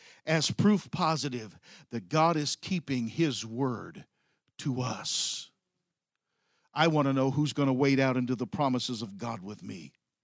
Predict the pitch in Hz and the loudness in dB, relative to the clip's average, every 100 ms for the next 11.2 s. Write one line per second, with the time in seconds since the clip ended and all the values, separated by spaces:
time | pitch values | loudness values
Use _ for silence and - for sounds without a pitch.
0 | _ _ _ _ _ _ _ _ _ _ | _ _ _ _ _ _ _ _ _ _
1 | 185 190 185 156 - 175 156 139 160 139 | 0 2 4 2 2 2 2 0 -2 -2
2 | 139 156 117 - 180 147 - 104 - 113 | -2 -4 -6 -6 -4 -2 -4 -12 -12 -14
3 | 101 76 - _ _ _ _ _ _ _ | -14 -16 -20 _ _ _ _ _ _ _
4 | _ _ _ _ _ _ _ _ _ _ | _ _ _ _ _ _ _ _ _ _
5 | _ 180 202 185 165 147 170 151 170 160 | _ 4 6 6 4 2 2 4 4 4
6 | 143 - - - - - _ _ _ _ | 0 -2 -4 -6 -10 -18 _ _ _ _
7 | _ _ _ _ _ - - - _ _ | _ _ _ _ _ -20 -20 -20 _ _
8 | _ _ _ - 160 170 156 139 143 160 | _ _ _ 0 4 4 4 2 2 4
9 | 147 127 104 - - - _ _ _ _ | 4 2 -4 -8 -10 -18 _ _ _ _
10 | _ - 135 - - 180 170 143 117 101 | _ -4 -2 2 4 6 6 4 2 -2
11 | - - | -6 -12